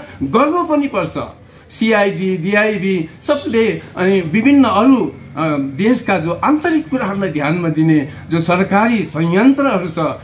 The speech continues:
मेकानिक्स छ, उनीहरूले ध्यान दिएर हेरेका कुराहरूमा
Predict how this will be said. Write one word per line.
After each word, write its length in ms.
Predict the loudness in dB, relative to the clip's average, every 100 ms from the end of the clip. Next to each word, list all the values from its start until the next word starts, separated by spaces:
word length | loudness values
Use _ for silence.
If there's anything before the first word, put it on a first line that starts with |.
| -6
मेकानिक्स 640 | -2 0 2 4 4 0 -4
छ, 40 | -4 -4 -8 -10 -2
उनीहरूले 320 | 0 0 -2
ध्यान 380 | -4 -2 0 2
दिएर 160 | 2
हेरेका 460 | 2 2 2 0 -2
कुराहरूमा 560 | -4 -4 -2 -2 0